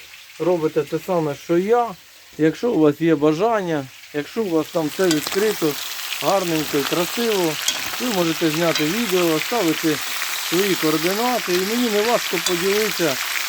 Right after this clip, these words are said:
якщо людина реалізовує свою продукцію і робить її. Ну, хоча б так,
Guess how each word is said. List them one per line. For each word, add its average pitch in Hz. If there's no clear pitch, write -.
якщо 151
людина 165
реалізовує 156
свою 156
продукцію 151
і 143
робить 151
її. 135
Ну, 294
хоча 185
б 190
так, 180